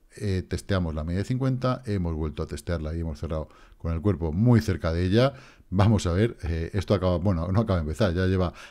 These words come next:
bastante de la hora y está indeciso, ¿no? Indeciso, tiene pinta de querer, eh, y romperla para abajo. Una pena perder este punto de pivote, si lo perdemos, que a lo mejor no tiene por qué, ¿vale? Esto a lo mejor se da la vuelta y luego en la siguiente hora de repente hace ras y se va para arriba. Es Bitcoin,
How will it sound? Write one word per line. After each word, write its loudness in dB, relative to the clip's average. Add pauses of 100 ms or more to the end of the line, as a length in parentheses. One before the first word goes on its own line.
(100)
bastante 2 (260)
de 0
la 6
hora 0
y 2
está 0
indeciso, 2
¿no? 2
Indeciso, 0 (260)
tiene 2
pinta -4
de -4
querer, -8 (120)
eh, -8
y -14
romperla -6
para -6
abajo. -2 (380)
Una 6
pena 4
perder 0
este -4
punto -4
de -2
pivote, -2
si -4
lo -2
perdemos, -4
que -6
a -4
lo -6
mejor -6
no -4
tiene -4
por -8
qué, 2
¿vale? 0
Esto -8
a -2
lo -6
mejor -8
se -6
da -6
la -6
vuelta -2
y 2
luego 0
en -2
la -6
siguiente -6
hora -2
de -2
repente -6
hace -8
ras -4 (400)
y -6
se -4
va 0
para -4
arriba. 0 (320)
Es -2
Bitcoin, -2